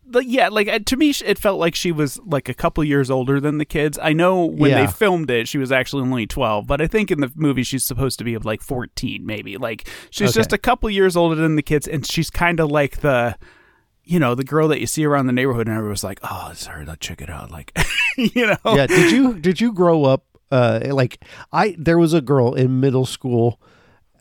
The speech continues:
Speaker 2: and I think even into high school, that all the boys were like, "Oh," and I don't wanna say her name, but, uh, you know, you just, "Oh, there she is. It's the, the, the prettiest girl in school."
Speaker 1: Yes, absolutely.
Speaker 2: Yeah.
Speaker 1: Yes, that, that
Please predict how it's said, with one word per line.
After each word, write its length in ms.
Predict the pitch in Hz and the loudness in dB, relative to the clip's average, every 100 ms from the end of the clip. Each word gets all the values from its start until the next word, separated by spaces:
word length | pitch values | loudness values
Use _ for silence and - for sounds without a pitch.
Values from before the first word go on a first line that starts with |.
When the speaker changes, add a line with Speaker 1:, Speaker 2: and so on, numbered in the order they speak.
| - | -2
Speaker 2:
and 140 | 131 | 0
I 80 | 123 | 0
think 340 | - 170 185 | 0 -2 0
even 220 | 175 165 | 2 2
into 180 | 156 135 | 2 0
high 180 | 110 131 | 0 0
school, 260 | 123 - 113 | -2 -6 -4
that 180 | 113 - _ _ _ | -4 -6 _ _ _
all 280 | 135 143 143 | 0 2 2
the 100 | 127 | 0
boys 300 | 104 127 113 | 0 0 0
were 60 | 110 | 0
like, 240 | 110 104 - | 0 -2 -4
"Oh," 400 | 101 123 104 - _ _ - | 0 0 0 -6 _ _ -4
and 100 | 117 | 0
I 40 | |
don't 140 | 120 | 2
wanna 120 | 113 107 | 0 -2
say 200 | - 110 | 0 0
her 100 | 95 | 0
name, 380 | 113 131 98 104 | 0 0 -2 -2
but, 220 | 110 101 _ _ _ _ _ _ _ _ | -4 -4 _ _ _ _ _ _ _ _
uh, 400 | 101 104 - 123 _ _ | -8 -6 -8 -10 _ _
you 200 | 285 139 | -2 0
know, 140 | 127 | 2
you 180 | 117 127 | 2 2
just, 260 | 117 120 - | 2 -2 0
"Oh, 380 | 101 170 110 95 | 0 2 0 -4
there 120 | 95 95 | -10 -10
she 260 | - 117 | -6 -4
is. 300 | 180 156 - | -2 -4 -8
It's 240 | 113 - - | -12 -10 -8
the, 200 | 107 110 | -8 -8
the, 160 | - 98 | -10 -10
the 200 | - 98 | -8 -12
prettiest 560 | 92 - 120 139 131 135 | -10 -4 0 2 0 -4
girl 280 | 151 156 151 | 0 2 2
in 120 | 147 | 0
school." 540 | - - 175 135 - _ _ | -2 0 0 -2 -8 _ _
Speaker 1:
Yes, 400 | - 170 - - _ _ _ _ - | -2 0 0 -4 _ _ _ _ -2
absolutely. 760 | 160 - 151 156 139 - 110 _ | -2 -2 0 0 0 -4 -8 _
Speaker 2:
Yeah. 140 | 143 143 | -2 -2
Speaker 1:
Yes, 180 | - | -2
that, 300 | - 127 - | -2 -2 -2
that 260 | - 143 135 | 0 0 0